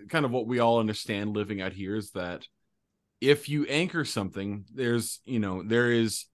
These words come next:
i-, there's not an umbrella, right? There's not an, enough supers that you can stack on a grid. You can't rely on, um, you know, server mechanics. You're not gonna push something into tie-dye. You can't, you know, have eight hundred Titans sitting on your, on your undock,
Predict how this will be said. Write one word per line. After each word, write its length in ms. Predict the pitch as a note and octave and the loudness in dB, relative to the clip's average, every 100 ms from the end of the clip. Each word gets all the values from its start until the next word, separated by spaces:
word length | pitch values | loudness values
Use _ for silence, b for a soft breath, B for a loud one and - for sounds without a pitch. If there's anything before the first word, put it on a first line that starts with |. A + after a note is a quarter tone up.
| _ A2+ | _ -10
i-, 200 | A#2+ - | -10 -4
there's 240 | D3 D#3 C#3+ | 4 6 8
not 180 | F#3 E3+ | 6 8
an 100 | C3 | 6
umbrella, 500 | A#2 G2+ E2+ C2 D2+ G2 | 4 2 -2 -4 -12 -4
right? 260 | G#2 G#2+ | 0 2
There's 220 | A2 A#2 B2+ | 2 0 4
not 200 | C#3+ D3 | 6 6
an, 120 | B2+ | 2
enough 400 | A#2 A#2+ B2 A#2 | 2 2 2 0
supers 440 | - B2 A#2 G#2 | -2 0 2 0
that 60 | G2+ | 0
you 100 | G2+ | -4
can 140 | G#2 | -4
stack 400 | F#2+ - G#2 G2+ | -2 2 4 4
on 100 | G2 | -2
a 40 | G2 | -4
grid. 480 | F#2 F#2 F#2 F2 - b b - | -2 0 0 -4 -10 b b -6
You 120 | A2 | -4
can't 260 | - C3 A2+ | 0 0 2
rely 520 | A#2+ G#2+ G#2 G2+ G2+ | 4 4 4 4 0
on, 520 | F#2+ G2+ F#2+ F#2+ F#2+ _ _ - | -2 -2 -2 -2 -6 _ _ -8
um, 640 | F#2 F#2 F2+ F2 F2 F#2 G#2 | -4 -2 -2 -4 -6 -8 -6
you 140 | G2+ | -8
know, 80 | F2+ | -8
server 400 | - B2 A2 G#2+ | -2 0 2 0
mechanics. 580 | G2 - F2 E2+ - F#2+ | -2 -4 -6 -6 -8 -4
You're 120 | G#2 | 0
not 180 | A2 G#2 | 0 0
gonna 160 | G2+ | -4
push 300 | - A#2 - | -2 -4 -4
something 220 | A#2 G2+ | -6 -4
into 140 | G2+ F#2+ | -4 -4
tie-dye. 680 | - F#2+ E2+ E2 D#2+ D#2 D#2 b b - | -4 -2 0 -2 -4 -6 -10 b b -10
You 120 | F#2+ | -6
can't, 360 | A#2+ G#2+ F#2+ | -2 0 -2
you 120 | G2 F#2 | -4 -6
know, 180 | E2+ F#2 | -6 -8
have 280 | G2+ G#2 G2 | -6 -4 -4
eight 160 | - G#2+ | -4 -4
hundred 340 | G2+ F#2+ G2 | -2 -2 -4
Titans 480 | G2 F#2+ D2+ F#2 E2+ | -4 -4 -4 -8 -6
sitting 220 | G#2 F2+ | -6 -4
on 120 | F2+ F2+ | -4 -4
your, 320 | F2 F2 F2 _ _ _ | -4 -6 -8 _ _ _
on 140 | F#2 F#2 | -4 -2
your 120 | F2+ | -2
undock, 400 | F2+ E2 D#2 | -4 -4 -6